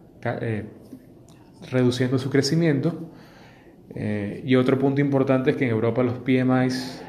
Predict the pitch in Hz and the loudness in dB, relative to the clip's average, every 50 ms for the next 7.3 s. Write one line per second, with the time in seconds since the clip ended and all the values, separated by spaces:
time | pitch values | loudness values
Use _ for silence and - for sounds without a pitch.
0 | - - - 113 107 - 110 107 107 117 117 117 120 117 123 123 120 113 117 113 | -10 -4 -4 -2 -2 -2 -2 -2 0 0 -2 -2 -2 0 0 0 2 2 2 2
1 | 120 127 135 139 135 143 151 139 - - - - - - - - - - - 104 | 2 2 2 2 0 0 -2 -6 -8 -12 -16 -18 -20 -20 -20 -20 -20 -16 -12 -10
2 | 101 101 101 98 95 - - - - - - 131 113 113 117 110 104 107 113 110 | -8 -6 -6 -6 -8 -10 -14 -20 -20 -16 -10 -8 -6 -4 -4 -2 -2 0 0 0
3 | 110 113 113 120 123 123 120 117 113 107 110 110 107 110 101 - - 117 113 113 | 2 2 2 0 0 -2 -2 -2 -4 -4 -6 -6 -6 -6 -6 -6 -6 -6 -4 -4
4 | 113 110 131 127 123 110 107 - - 127 156 151 120 110 110 110 117 113 110 110 | -2 0 2 2 2 0 0 -2 -2 -2 -2 0 0 -2 0 0 0 0 0 0
5 | 110 110 120 127 127 127 - - 123 - - - 143 135 135 139 131 135 127 120 | 0 0 0 0 0 -2 -4 -6 -10 -12 -2 2 4 6 6 6 6 4 2 2
6 | 120 120 120 123 131 127 120 120 117 113 113 117 120 120 127 - 147 143 131 127 | 2 2 2 2 2 2 2 0 0 -2 -2 -2 -2 -2 -2 0 2 2 2 2
7 | 131 131 - - - - | 0 -2 -6 -10 -12 -16